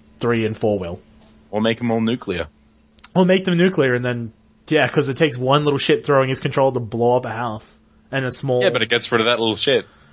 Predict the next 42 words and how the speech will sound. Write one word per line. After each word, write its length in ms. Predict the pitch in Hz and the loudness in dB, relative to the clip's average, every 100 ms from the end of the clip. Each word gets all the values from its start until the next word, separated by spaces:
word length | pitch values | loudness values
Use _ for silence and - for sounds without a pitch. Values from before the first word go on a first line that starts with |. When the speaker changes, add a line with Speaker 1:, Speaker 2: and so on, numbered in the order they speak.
| _ - | _ -4
Speaker 1:
It 140 | 175 175 | -2 2
does. 500 | 233 214 98 - - _ _ _ - | 0 0 -6 -12 -16 _ _ _ -6
You're 160 | 139 170 | 0 2
right. 260 | 160 95 - _ - | 2 0 -10 _ -8
This 160 | 135 | -6
is 80 | 143 | -4
a 40 | |
great 240 | 151 151 147 | 0 2 2
idea. 340 | 139 135 110 | 0 0 -2
Let's 160 | 110 - | -4 -6
do 160 | 139 101 | -6 -6
this. 300 | 92 - - _ _ _ | -10 -14 -18 _ _ _
Speaker 2:
<laughs> 60 | - - - 143 - 107 - - - - - - | -14 -12 -4 -4 -4 -10 -14 -18 -20 -18 -16 -8
Yes. 500 | - - - - - | -6 -4 -4 -6 -8
Speaker 1:
If 100 | 120 | 0
Ghostbusters 580 | 165 160 131 120 110 - | 2 2 2 0 -2 -6
can 100 | 107 | -4
do 160 | 104 | -4
it, 160 | 101 - | -6 -6
we 160 | 113 107 | -8 -8
can, 160 | 98 - | -10 -8
we 140 | 107 | -8
can 120 | 95 | -8
do 140 | 90 82 | -12 -14
it. 120 | - - - | -18 -20 -4
Um, 640 | 135 143 147 147 143 139 - | 0 2 4 2 0 -8 -10
they 140 | 156 165 | 0 2
also 200 | 147 156 | 4 4
Speaker 2:
No, 300 | 151 131 104 | 4 4 2
if 140 | 107 | 2
Ghostbusters 640 | 151 165 160 175 160 147 131 | 2 0 0 -2 -2 -6 -6
can 140 | 135 | 0
do 120 | 127 | 2
it, 40 | 127 | 4
that 180 | 120 113 | 2 2
pretty 140 | 127 | 2
much 200 | 127 123 | 2 0
means 180 | 127 120 | -2 0
we 140 | 117 117 | 0 2
can't 300 | 110 123 101 | 2 2 2
do 160 | 92 | -2
it. 100 | 85 | -2